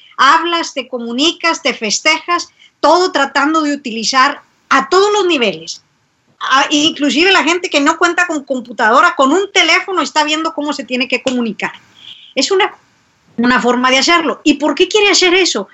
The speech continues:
Porque ne-, las, por un lado, por la educación, pero por el otro lado, fuertemente por, por nuestro control en nuestras emociones, el sentirnos seguros, tranquilos,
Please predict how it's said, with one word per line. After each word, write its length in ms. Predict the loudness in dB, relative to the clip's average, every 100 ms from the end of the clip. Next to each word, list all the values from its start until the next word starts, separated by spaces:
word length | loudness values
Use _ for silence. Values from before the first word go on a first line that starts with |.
| -20 _ _
Porque 380 | 0 0 0 0
ne-, 320 | 0 -2 -4
las, 260 | 0 2 2 0
por 120 | 2 4
un 140 | 4
lado, 400 | 4 4 0 -4 -8
por 160 | -4
la 80 | -2
educación, 520 | -2 -2 0 0 -2
pero 200 | -2 -2
por 180 | -2 0
el 80 | 0
otro 220 | 0 0
lado, 260 | 2 2 0
fuertemente 600 | -6 -6 -6 -6 -8 -10
por, 360 | -8 -8 -8 _ _ _ _ _
por 220 | -4 -2
nuestro 360 | 0 0 -2 -4
control 500 | -2 0 2 4 4
en 100 | 2
nuestras 560 | 0 -2 0 0 0
emociones, 880 | 0 0 0 2 4 4 2 -4 -8
el 140 | -4 -2
sentirnos 560 | -2 -2 -2 0 0
seguros, 680 | 0 0 4 6 4 0 -4
tranquilos, 760 | -2 -2 0 2 4 4 2